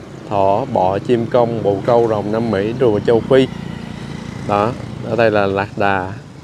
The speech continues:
Apalaka nè, trang trại cừu nè, bạch mã nè, hắc mã nè,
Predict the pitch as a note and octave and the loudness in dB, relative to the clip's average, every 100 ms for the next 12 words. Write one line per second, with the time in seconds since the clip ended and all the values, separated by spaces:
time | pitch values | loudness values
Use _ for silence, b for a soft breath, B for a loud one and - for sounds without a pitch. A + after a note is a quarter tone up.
0 | - A2+ G#2+ - G#2+ A2 G#2+ - A2+ A2 | -12 -2 -2 2 0 2 -2 -2 0 0
1 | G#2+ F#2+ - - - - - - - - | 0 -4 -10 -18 -18 -18 -18 -18 -20 -20
2 | - - A2+ G#2+ - G2 - G#2+ G2+ F#2+ | -16 -2 -2 0 0 -2 0 2 2 0
3 | F#2 F#2 - - - - G2+ G2+ - G2 | -4 -10 -14 -16 -18 -8 -2 -2 0 0
4 | F#2 G#2+ D3+ B2 - - - - - - | 0 0 0 -2 -2 -8 -8 -10 -10 -4
5 | D3 E3 - G2+ G2 A#2 D#3 | -2 -2 -2 -2 0 0 -2